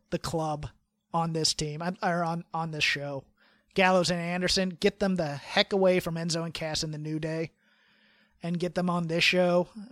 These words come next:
Get them back with A J maybe. I, I just don't know. The, the, the tag team division in SmackDown is so, so weak 'cause your top feud is the Spirit Squad and, uh,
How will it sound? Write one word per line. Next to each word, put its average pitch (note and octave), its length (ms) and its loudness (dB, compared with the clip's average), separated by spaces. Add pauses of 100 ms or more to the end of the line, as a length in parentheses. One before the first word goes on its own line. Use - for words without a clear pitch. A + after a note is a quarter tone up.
Get F3+ 100 -2
them F3+ 120 -2
back E3+ 280 -2
with E3+ 140 -2
A E3+ 160 0
J F3+ 220 2
maybe. F3+ 460 0 (1040)
I, D#3 280 -10
I D#3 140 -8
just D3+ 280 -6
don't C#3 180 -12
know. C3+ 160 -12
The, F3+ 140 -4
the, E3 140 -8
the D#3+ 140 -6
tag F#3+ 320 4
team F#3+ 160 2
division E3+ 340 0
in D3+ 60 -8
SmackDown D3+ 520 -6
is C3+ 80 -4
so, D3+ 480 0 (1160)
so B3 320 10
weak F#3 640 4
'cause D#3+ 200 0
your F3 80 4
top F#3+ 340 6
feud F#3+ 200 8
is D#3+ 180 2
the D#3+ 100 -2
Spirit F#3+ 420 4
Squad E3+ 680 2 (360)
and, D#3+ 500 -6 (1700)
uh, C3+ 220 -10